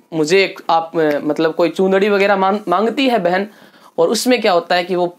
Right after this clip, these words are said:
सब कुछ मांग लेती है, पूरी की पूरी सृष्टि मांग लेती है।" इसलिए बलि कहता है कि "भाई, इत तो तेरे भाई की औकात कोनी नहीं, पाताल लोक में बैठे हो, कोई सस्ती सी मांग ले तो ले आ दूंगा।"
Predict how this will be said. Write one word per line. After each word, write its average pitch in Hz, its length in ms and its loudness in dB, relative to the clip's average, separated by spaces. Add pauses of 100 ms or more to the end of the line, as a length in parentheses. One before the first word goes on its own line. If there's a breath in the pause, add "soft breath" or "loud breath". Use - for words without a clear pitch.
(100)
सब 240 220 -2
कुछ 262 200 -2
मांग 160 220 0
लेती 147 260 0
है, 170 60 0
पूरी 196 240 -2
की 196 120 -6
पूरी 196 180 -2
सृष्टि 226 420 -4
मांग 147 240 0
लेती 165 260 -4
है।" 190 40 2
इसलिए 185 240 -4
बलि 196 260 -2
कहता 165 260 -2
है 185 80 0
कि 196 100 -2
"भाई, 180 440 -2 (320)
इत - 160 -18
तो 208 80 0
तेरे 196 160 0
भाई 151 200 2
की 175 60 0
औकात 170 360 2
कोनी 175 280 -2
नहीं, 208 120 -4
पाताल 170 460 0
लोक 175 200 0
में 175 120 0
बैठे 170 240 -2
हो, 269 60 -2
कोई 170 140 -2
सस्ती 170 360 -2
सी 156 100 -6
मांग 151 260 -2
ले - 60 -2
तो - 160 -8
ले 147 100 2
आ 139 80 2
दूंगा।" 139 260 -6